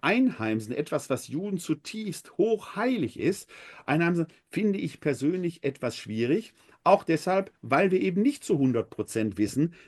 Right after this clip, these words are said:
wie hat Jesus das letzte Abendmahl gefeiert. Denn die Pessach-Haggadah, nach der Juden heute Pessach feiern, den Seder abhalten, geht ja auf die rabbinische Tradition zurück, deren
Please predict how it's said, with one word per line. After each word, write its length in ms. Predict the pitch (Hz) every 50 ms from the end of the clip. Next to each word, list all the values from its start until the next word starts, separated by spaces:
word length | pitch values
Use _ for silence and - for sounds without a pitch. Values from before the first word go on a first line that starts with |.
| _
wie 120 | - 135 147
hat 140 | 147 147 -
Jesus 400 | 143 190 254 269 226 165 131 -
das 220 | 107 98 - -
letzte 320 | 98 95 - - - -
Abendmahl 360 | - 90 87 80 64 73 80 78
gefeiert. 480 | 82 - - 76 69 82 127 165 - - - - - - - - - -
Denn 100 | 127 131
die 120 | 127 131
Pessach-Haggadah, 1160 | 131 - - 220 254 - - 175 - - - - 139 139 131 123 123 120 120 110 120 151 190 202
nach 160 | 170 147 -
der 160 | - 139 127
Juden 480 | 120 113 131 151 160 147 147 127 - -
heute 320 | - - 302 - 151 -
Pessach 480 | - _ - 139 127 - - 98 90 -
feiern, 400 | - - 113 104 120 151 156 131
den 160 | 113 107 101
Seder 460 | 87 107 127 135 135 123 113 101 -
abhalten, 640 | 190 - - - 123 120 123 135 156 175 202 202 - - - - - - - - - _ _ -
geht 200 | 156 220 202 -
ja 80 | 190
auf 100 | - -
die 120 | - 165 147
rabbinische 560 | 143 135 117 101 143 180 220 220 190 208 175
Tradition 560 | - 160 165 160 160 156 - 156 170 190 190
zurück, 300 | - - 147 156 170 170 -
deren 300 | 156 147 131 143 147